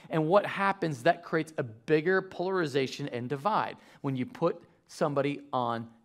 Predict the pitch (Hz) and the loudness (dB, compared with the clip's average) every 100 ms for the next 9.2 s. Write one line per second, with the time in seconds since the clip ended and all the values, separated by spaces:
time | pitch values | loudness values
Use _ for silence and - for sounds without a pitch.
0 | 120 127 110 110 98 - - _ _ _ | -10 -8 -8 -10 -10 -16 -20 _ _ _
1 | - 165 170 170 185 180 214 226 190 170 | 0 6 8 8 4 0 -2 -2 -4 -4
2 | 185 185 - 220 208 202 196 185 - 196 | -6 -8 -8 -8 -6 -8 -8 -12 -10 -10
3 | 202 202 202 226 220 208 - - 208 180 | -6 -4 -2 -2 -4 -4 -6 -6 -6 -6
4 | - 185 - 196 - - - _ _ - | 0 0 0 -4 -6 -12 -16 _ _ -20
5 | - - 170 214 214 185 160 160 180 175 | -8 -4 -2 2 2 2 0 0 -2 -2
6 | 170 156 156 147 139 139 143 123 - 123 | -2 -2 -4 -2 -4 -2 0 0 -4 -6
7 | 123 180 196 202 180 139 143 143 143 127 | -2 -2 -4 -4 -4 -6 -8 -8 -6 -6
8 | 113 151 175 - 151 139 123 - 139 120 | -6 -8 -8 -8 -6 -6 -8 -6 -6 -6
9 | - - | -10 -16